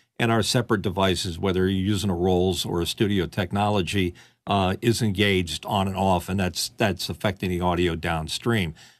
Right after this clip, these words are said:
Um, there are also a number of, uh, devices out there that are kinda cool. Uh, Sennheiser makes a cool muting box that has, uh, a tally on it.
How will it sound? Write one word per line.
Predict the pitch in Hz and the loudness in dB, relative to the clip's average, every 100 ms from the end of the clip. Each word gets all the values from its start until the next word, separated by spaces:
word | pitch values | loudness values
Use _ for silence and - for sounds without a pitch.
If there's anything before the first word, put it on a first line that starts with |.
| - | -4
Um, | 110 104 95 | 0 2 4
there | 120 | 2
are | 117 | 6
also | 165 175 170 127 - | 4 6 4 4 4
a | 123 | 2
number | 120 143 165 135 | 4 4 6 4
of, | 95 113 | 4 2
uh, | 101 | 2
devices | 92 87 131 139 135 131 | 2 2 2 4 2 2
out | 107 - | 0 2
there | 120 | 2
that | 110 104 | 2 0
are | 101 | -2
kinda | - 131 | -2 -6
cool. | - - 160 123 101 - - _ | -6 2 4 4 2 -4 -20 _
Uh, | 113 107 | 2 2
Sennheiser | 92 - 160 143 160 131 156 | 2 2 4 4 4 4 2
makes | 143 127 | 2 0
a | 131 | -2
cool | - 139 | 0 2
muting | 127 127 135 127 | 4 4 4 4
box | 123 123 113 | 4 4 2
that | 143 | -2
has, | 117 117 110 - | 0 0 0 0
uh, | 113 - | -2 -2
a | 104 | -4
tally | 117 120 120 117 | 0 2 2 2
on | 110 113 | 2 2
it. | 120 | -2